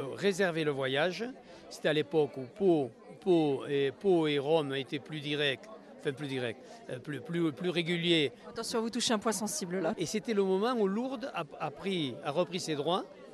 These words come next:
Speaker 1: Et après, après le, le, et, et à, à Pau, le voyage que nous avions réservé,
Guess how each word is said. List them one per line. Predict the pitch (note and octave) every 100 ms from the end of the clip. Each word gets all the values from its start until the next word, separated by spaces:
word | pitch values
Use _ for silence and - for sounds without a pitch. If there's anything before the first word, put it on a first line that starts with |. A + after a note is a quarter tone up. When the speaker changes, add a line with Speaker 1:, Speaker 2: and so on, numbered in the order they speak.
| - - - D#3
Speaker 1:
Et |
après, | D3 D#3 F3
après | D#3 D3 E3+
le, | D3 C#3
le, | C3+ B2+ B2+ A2+ - -
et, | E3 D#3+ D#3+ D#3+
et | D#3+
à, | D#3 D3+ F3
à | F3+
Pau, | F3+ A3 B3+
le | G#3+
voyage | F#3+ G3+ G#3+ F#3
que | F3
nous | F3 E3
avions | E3 D#3 D#3
réservé, | D#3 G#3 F3 C#3+ C#3+ D#3 A3